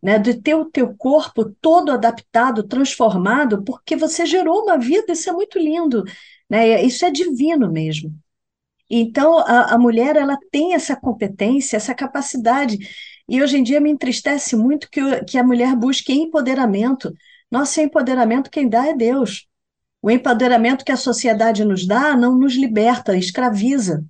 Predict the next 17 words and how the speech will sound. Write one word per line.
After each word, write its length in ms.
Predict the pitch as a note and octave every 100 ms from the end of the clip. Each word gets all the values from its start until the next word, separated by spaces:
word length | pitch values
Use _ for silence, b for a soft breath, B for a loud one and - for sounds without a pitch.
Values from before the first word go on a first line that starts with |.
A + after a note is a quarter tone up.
| _ _ _ _ _ -
né? 300 | F#3 G3+ -
É 180 | - G#3+
a 80 | G#3+
moda, 800 | G3+ A3+ B3 A#3 G3+ G#3+ A3 G#3+ B B
é, 500 | - G#3 G#3 G3+ G3+
é 220 | G3 F#3 F3+
como 220 | F3+ G#3+
se 160 | G3+ A#3+
vestir, 580 | G3+ G3 - C4+ C#4+ C4+
como 240 | A#3 G3+
falar, 600 | G3+ G#3 G3 G#3+ B3 B3+ B3 _ _ _ _ _ _ -
é 120 | G3+
a 80 | G#3
mulher 440 | G#3+ F#3 G3 G3+
que 120 | - G3
não 200 | G3 F#3+
pode, 480 | G3+ G3 G3 F#3